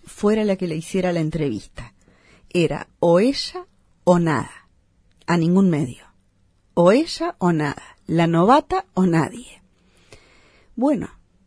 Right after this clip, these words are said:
decidieron que fuera la novata. Y le hace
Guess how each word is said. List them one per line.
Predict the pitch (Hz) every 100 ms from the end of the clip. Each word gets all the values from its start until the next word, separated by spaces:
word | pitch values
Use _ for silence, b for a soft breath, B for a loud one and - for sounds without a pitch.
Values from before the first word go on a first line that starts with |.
| _ _ -
decidieron | 170 - 180 175 220 262 262
que | 208 170
fuera | - 185 196 240 285
la | 175 170
novata. | 156 156 143 - - - _ B B B B _ -
Y | 233 247 311 -
le | - 175 170 170
hace | 180 196 - 220 220 240